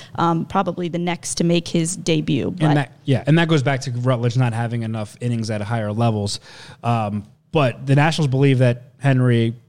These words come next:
Speaker 2: will be part of the next big three with Cavalli and Rutledge,
Speaker 1: Mm-hmm.
Speaker 2: um, because they profile so well. He doesn't have the natural stuff that the other two guys do,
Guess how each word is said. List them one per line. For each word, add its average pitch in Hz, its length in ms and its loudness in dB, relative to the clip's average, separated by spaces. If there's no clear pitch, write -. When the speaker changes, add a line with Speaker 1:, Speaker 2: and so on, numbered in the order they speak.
Speaker 2:
will 117 140 -2
be 117 240 2
part 120 260 0
of 104 160 -2
the 107 100 -4
next 110 260 -4
big - 200 -6
three 127 520 2
with 107 260 -8
Cavalli 104 460 -4
and 98 140 -8
Rutledge, 95 640 -2
Speaker 1:
Mm-hmm. 127 80 -12
Speaker 2:
um, 101 360 -8
because 117 380 -4
they 110 160 -2
profile 110 360 -4
so 117 140 -4
well. 113 180 -2
He 165 140 0
doesn't 190 320 2
have 180 260 0
the 143 160 2
natural 131 480 2
stuff - 540 0
that 165 340 -4
the 170 100 4
other 185 200 2
two 226 180 -2
guys 214 300 4
do, 240 240 2